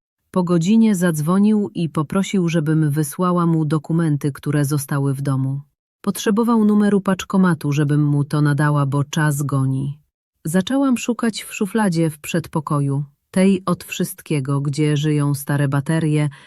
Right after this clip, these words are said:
gumki, recepturki, spinacze, rachunki i paragony z miejsc, w których byliśmy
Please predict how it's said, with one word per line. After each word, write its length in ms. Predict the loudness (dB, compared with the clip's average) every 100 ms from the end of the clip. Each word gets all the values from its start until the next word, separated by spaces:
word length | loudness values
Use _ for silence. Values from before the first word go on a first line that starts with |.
| -16 -6
gumki, 520 | 0 2 0 0 0
recepturki, 840 | 0 0 -4 -4 -4 -4 -4 -4
spinacze, 720 | -4 -4 -2 0 -2 -2 -2 0
rachunki 800 | 0 0 0 0 -2 -6 -4
i 60 | -6
paragony 580 | -4 -2 0 0 2 0
z 100 | 0
miejsc, 500 | 0 2 0 -4 -16
w 100 | -18
których 320 | -6 -2 -2
byliśmy 580 | 0 -2 -2 -4 -4